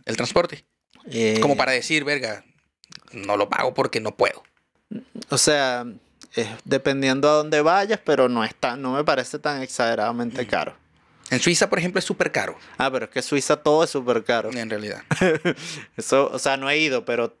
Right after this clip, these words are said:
Speaker 2: lo to-, tengo amigos que han ido y me dijeron que todo es así como mierda.
Speaker 1: Increíblemente caro, sí.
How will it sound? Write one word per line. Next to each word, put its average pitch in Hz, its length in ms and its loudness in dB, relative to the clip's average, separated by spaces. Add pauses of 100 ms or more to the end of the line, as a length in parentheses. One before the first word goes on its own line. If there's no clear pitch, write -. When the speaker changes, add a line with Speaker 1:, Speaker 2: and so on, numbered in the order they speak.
Speaker 2:
lo 123 180 0
to-, - 320 0
tengo 123 240 2
amigos 156 240 2
que 165 80 -2
han 147 120 -4
ido 165 200 0
y 175 40 0
me 151 140 0
dijeron 127 300 0
que 143 120 0
todo 123 320 2
es 139 60 0
así 135 300 -2
como 135 360 4
mierda. 117 500 2
Speaker 1:
Increíblemente 127 560 -2
caro, 110 160 -2
sí. 98 180 -10